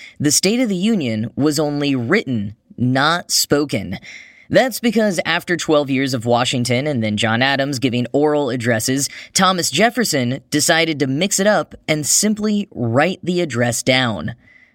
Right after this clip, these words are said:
According to Vox, Jefferson said this was to save time for the legislators,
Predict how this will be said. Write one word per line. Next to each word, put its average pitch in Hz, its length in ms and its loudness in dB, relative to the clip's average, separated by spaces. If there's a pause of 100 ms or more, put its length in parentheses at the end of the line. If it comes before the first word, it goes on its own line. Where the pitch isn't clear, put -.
(240)
According 185 460 0
to 147 160 -2
Vox, 160 400 2
Jefferson 202 680 0
said 214 420 0
this 190 180 -2
was 156 220 0
to 143 240 -2
save 139 400 2
time 156 580 0
for 143 160 -2
the 120 80 0
legislators, 135 800 0